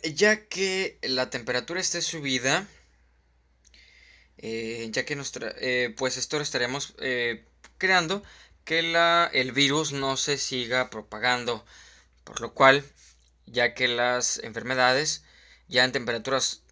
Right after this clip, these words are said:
a partir de treinta grados, pues ya no aguantan tanto, ¿no? Ya no están, su ciclo eh, reproductivo, por decirlo así. Eh,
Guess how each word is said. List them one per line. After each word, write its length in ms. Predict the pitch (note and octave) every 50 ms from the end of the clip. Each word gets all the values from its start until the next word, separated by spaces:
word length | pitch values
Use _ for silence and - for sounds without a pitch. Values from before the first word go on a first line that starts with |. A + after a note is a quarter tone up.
| _ - D#2+
a 140 | F2 G#2+ -
partir 260 | A#2 A#2 - C3 B2+
de 120 | C3+ C3
treinta 300 | B2 C#3+ D3+ D3+ D3 E3+
grados, 340 | E3+ E3+ E3+ E3+ F3 D#3+ -
pues 200 | - C#3 C3 A2
ya 160 | A#2 A#2+ A#2+
no 160 | A#2+ A#2+ B2
aguantan 560 | B2 A#2+ G#2+ A#2+ A#2 A#2 A2 B2 A#2 A2 A2 G#2+
tanto, 400 | G#2+ G2 F#2+ F#2+ F#2 G#2 G#2+ G#2+
¿no? 160 | A#2 C#3 D3+
Ya 240 | D3 B2+ B2+ A#2+ A#2+
no 140 | A#2+ B2
están, 360 | B2 - - - B2 A#2+ A#2+ - - - - - - - _
su 340 | - - C3+ B2 A#2 A2 G#2+
ciclo 640 | - - C3+ A2 - C3+ C#3 C#3 C3+ C3 B2+ - _ _ _ _ _ _ _ -
eh, 400 | - G2+ G2+ G2+ G2 - G#2 -
reproductivo, 720 | G#2+ A2 A2 - A#2+ A#2 A#2 A2+ - - E3 D#3 G#3 A#3 - - _ _ _ _ _ _
por 160 | _ - G#2+ G#2+
decirlo 340 | A2+ G#2+ - C3 A#2+ C3
así. 320 | C3+ - - F#3 G#3+ A3 - - _ _ _ _ _ _ _ - _ - - _ _ _ - - - _ - - - - _ _ _ _ _ -
Eh, 300 | - - - - -